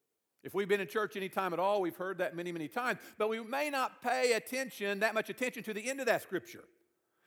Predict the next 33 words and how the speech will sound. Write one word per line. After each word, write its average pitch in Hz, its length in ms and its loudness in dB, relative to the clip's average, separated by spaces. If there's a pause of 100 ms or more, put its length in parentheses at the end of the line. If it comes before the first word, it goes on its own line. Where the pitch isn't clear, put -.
"Therefore, 240 380 8
let 254 160 6
us 233 120 6
continually 247 480 -2
offer 226 320 4
the 196 100 2
sacrifice 240 640 6
of 202 100 -4
praise 247 320 4
to 285 120 -4
God, 185 380 6 (280)
that 277 320 8
is 240 280 8 (180)
the 185 240 8
fruit 339 600 2 (100)
of 311 460 8
our 285 480 10
lips, 320 840 6 (920)
giving 254 400 4
thanks 190 500 2
to 196 180 -2
his 180 200 2
name." 220 440 -4 (1400)
So, 302 600 8
if 294 340 4
our 254 260 8
praise 277 880 8
is 254 300 0
the 208 160 4
fruit 294 580 -2
of 226 200 4
our 220 200 8
lips, 269 460 6